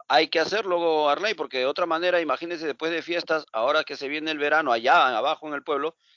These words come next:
viene el verano, o sea, aquí nos viene el invierno, allá viene el verano,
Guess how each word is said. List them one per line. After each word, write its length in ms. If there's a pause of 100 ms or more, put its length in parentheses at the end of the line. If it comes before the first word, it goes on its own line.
(200)
viene 160
el 80
verano, 400
o 40
sea, 140
aquí 120
nos 140
viene 160
el 60
invierno, 300
allá 140
viene 160
el 60
verano, 320